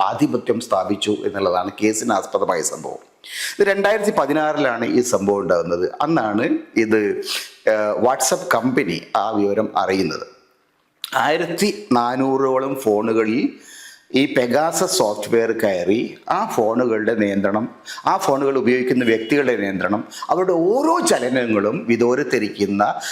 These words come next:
ആ, ആളുകൾ മനസ്സിലാക്കുകയും അവരെ നിയന്ത്രിക്കാൻ ചെ-, അവരുടെ കാര്യങ്ങൾ നിയന്ത്രിക്കുന്ന നിലയിൽ എത്തുകയും ചെയ്തു എന്നാണ്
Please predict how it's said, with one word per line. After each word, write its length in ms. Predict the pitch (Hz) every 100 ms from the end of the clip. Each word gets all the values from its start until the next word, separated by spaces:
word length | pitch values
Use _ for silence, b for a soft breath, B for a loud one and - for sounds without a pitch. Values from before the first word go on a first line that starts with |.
| B -
ആ, 60 | 101 104
ആളുകൾ 440 | 101 110 113 113 107
മനസ്സിലാക്കുകയും 840 | 101 101 - 113 - 98 101 -
അവരെ 220 | 113 107
നിയന്ത്രിക്കാൻ 640 | 104 104 117 127 127 120 117
ചെ-, 460 | 123 - 110 -
അവരുടെ 380 | 113 123 127 123
കാര്യങ്ങൾ 400 | 110 104 110 110
നിയന്ത്രിക്കുന്ന 500 | 107 104 107 110 110
നിലയിൽ 320 | 104 92 92 92
എത്തുകയും 360 | - 101 107
ചെയ്തു 380 | 101 90 98 -
എന്നാണ് 340 | 92 90 85